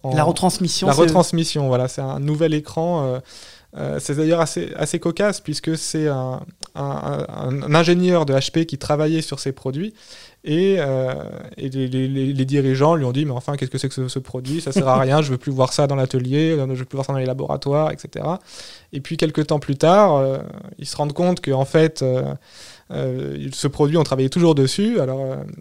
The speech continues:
Speaker 1: euh, Hewlett et Packard, euh, engueulent l'ingénieur, ils disent : « Mais enfin, je voulais plus voir ça dans le, dans,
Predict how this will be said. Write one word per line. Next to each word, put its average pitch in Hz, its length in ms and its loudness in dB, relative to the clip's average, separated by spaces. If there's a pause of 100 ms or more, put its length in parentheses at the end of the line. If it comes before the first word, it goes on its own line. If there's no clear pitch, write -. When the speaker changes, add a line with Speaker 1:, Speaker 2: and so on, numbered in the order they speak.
(300)
Speaker 1:
euh, - 380 -16
Hewlett 143 280 2
et 143 60 -2
Packard, 143 480 2
euh, 127 120 0
engueulent 135 520 4
l'ingénieur, 135 540 4
ils 165 60 2
disent : « 127 120 -4
Mais 131 60 0
enfin, 123 180 4
je 165 60 2
voulais 143 100 0
plus - 140 -2
voir 165 160 4
ça 170 80 4
dans 151 100 4
le, 139 140 2
dans, 135 100 0